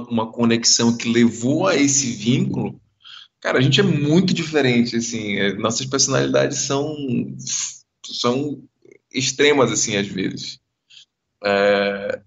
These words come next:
mas o que eu entendo hoje é que a gente se permitiu ir além daquilo que a gente percebia um do outro. E hoje a gente tem um vínculo muito mais saudável, muito mais forte. A gente, às vezes, daqui ali,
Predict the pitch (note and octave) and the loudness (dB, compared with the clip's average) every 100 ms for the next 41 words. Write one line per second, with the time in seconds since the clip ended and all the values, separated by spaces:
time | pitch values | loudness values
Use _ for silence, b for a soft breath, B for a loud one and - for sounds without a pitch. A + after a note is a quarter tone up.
0 | _ A#2+ A2 B2+ B2+ C3 C#3 C#3+ C#3+ C3 | _ 0 2 4 0 -4 -4 -4 -4 -4
1 | C#3 F3+ D3 B2 C#3+ D#3 D3 C3+ A#2 B2 | -4 -2 -2 -2 -2 -2 -2 0 2 2
2 | C3 - - - - - C#3 C3+ D3+ D3+ | 0 0 -4 -16 -12 -4 -4 0 -2 0
3 | C#3+ C3+ - F3 E3 D#3+ E3+ - - C3 | -2 -2 0 0 0 0 -4 -8 -4 0
4 | C3+ C3+ C#3+ - F3 C3+ F3 D#3+ D#3 C#3+ | 4 6 4 4 2 0 -4 -4 -4 -6
5 | - - D3 D3 C3 B2+ B2+ C3 A2 G2 | -8 -6 -4 -4 0 2 2 2 0 0
6 | - C3 - _ _ _ _ _ - C#3+ | -6 -8 -8 _ _ _ _ _ 2 6
7 | B2+ C3+ F3+ F3+ - C3+ D#3+ C3 C3+ D3 | 6 4 2 2 2 -2 -4 -6 -6 -4
8 | A#2+ A#2+ - C3+ B2+ G#2 A2 - - A#2 | -2 -2 -2 -2 -2 -2 -4 -6 -2 -2
9 | G#2 G#2 G#2+ G2 G2 G2 F#2+ F#2 F#2 - | 0 0 0 -4 -10 -14 -18 -14 -14 -8
10 | G#2+ A2 A2+ - G#2 G2+ G#2 A2+ A2+ A2 | -4 -2 -4 -8 -8 -8 -6 -4 -2 2
11 | A2+ G#2 A2+ A#2 A2+ A2+ - - B B | 2 2 2 2 0 -4 -8 -10 B B
12 | B A#2 A#2 B2+ A#2+ A#2+ B2 B2 B2 - | B -2 2 4 6 4 2 -4 -12 -16